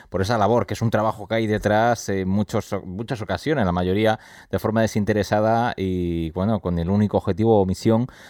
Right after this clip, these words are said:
de, de hacer crecer un poquito más el sector y dar ese reconocimiento a personas y a profesionales que, que lo merecen por completo. Así que se nos va agotando el tiempo,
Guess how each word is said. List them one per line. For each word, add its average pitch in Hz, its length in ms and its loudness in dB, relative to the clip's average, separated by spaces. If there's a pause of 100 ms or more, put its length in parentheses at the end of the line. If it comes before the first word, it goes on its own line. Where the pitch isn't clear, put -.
(100)
de, 90 540 2
de 82 260 0
hacer 82 300 -2
crecer 85 260 -4
un 78 80 -8
poquito - 300 -4
más 98 300 0
el 80 80 -6
sector 113 360 0
y 92 120 0
dar 92 200 2
ese 101 200 -2
reconocimiento 95 640 -2
a 104 40 2
personas 98 540 -2 (240)
y - 60 -2
a 98 60 -2
profesionales 101 720 -2
que, 85 500 -2
que 110 160 -2
lo 107 120 2
merecen 90 500 0
por 82 180 -4
completo. 85 520 -4 (380)
Así - 240 -6
que 92 400 0
se - 140 0
nos 107 160 4
va 120 60 4
agotando 131 360 2
el 127 80 2
tiempo, 131 500 2